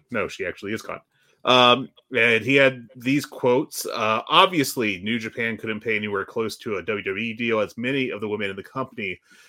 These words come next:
earn in excess of a million dollars per year, and the big stars are well above that figure. She was said to be seeking a number along the levels of Becky Lynch and Charlotte Flair, and those internally have said she wasn't offered numbers close to that.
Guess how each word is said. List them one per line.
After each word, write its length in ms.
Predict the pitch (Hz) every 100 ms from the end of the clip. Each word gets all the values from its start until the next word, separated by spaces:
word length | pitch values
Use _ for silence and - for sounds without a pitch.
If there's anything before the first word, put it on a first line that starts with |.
| _ -
earn 200 | 196 180
in 120 | 139
excess 440 | 120 - 120 110
of 140 | 107 123
a 40 |
million 300 | 98 101 95
dollars 320 | 95 95 90
per 160 | - 90
year, 480 | 87 123 143 139 _ - _
and 140 | 139 151
the 60 |
big 160 | 170 165
stars 300 | - 165 151
are 100 | 135
well 260 | 147 151 131
above 340 | 110 131 123
that 280 | 110 120 -
figure. 420 | 135 143 90 90 - -
She 160 | 117 127
was 160 | 120
said 160 | - 139
to 80 | 127
be 100 | 123
seeking 380 | - 135 127 120
a 40 |
number 280 | 123 123 123
along 260 | 120 123
the 80 | 113
levels 380 | 110 113 113 101
of 160 | 98 -
Becky 260 | 120 120
Lynch 300 | 107 120 -
and 140 | 98 -
Charlotte 420 | - 113 110 _
Flair, 420 | - 117 120 135
and 140 | 113 98
those 240 | 110 107
internally 600 | 104 101 139 156 135 123
have 160 | 117 104
said 280 | - 113 110
she 120 | 110
wasn't 360 | 107 127 123 -
offered 340 | 117 - 117
numbers 320 | 95 92 -
close 360 | - 127 147 -
to 100 | 98
that. 320 | 90 - -